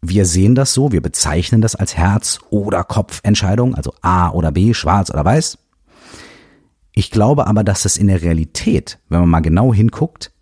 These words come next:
gar nicht so ist. Und es ist gut, dass es gar nicht so ist, weil es dadurch einfacher wird und klarer wird. Ich möchte euch sagen, warum.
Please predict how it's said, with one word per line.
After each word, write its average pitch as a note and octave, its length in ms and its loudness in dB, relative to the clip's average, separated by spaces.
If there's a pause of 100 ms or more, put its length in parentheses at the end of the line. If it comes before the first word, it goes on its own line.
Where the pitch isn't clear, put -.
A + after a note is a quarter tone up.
(380)
gar C#3 260 0
nicht D3 220 0
so A#2 280 0
ist. - 420 -4 (1000)
Und F#2 120 0
es F#2+ 100 0
ist - 220 -4
gut, D#3+ 360 2
dass E2+ 140 0
es - 160 -4
gar C#2 160 0
nicht C2+ 140 -2
so A#1 120 -4
ist, - 380 -4 (320)
weil D2+ 180 -2
es - 160 -4
dadurch E2+ 480 0 (500)
einfacher F#2 640 0
wird A2 340 -6 (260)
und F#2+ 200 0
klarer G2 520 -2
wird. - 220 -18 (1300)
Ich E2 140 -2
möchte B2+ 260 0
euch C#3 120 0
sagen, F2+ 420 2
warum. D#2 440 -2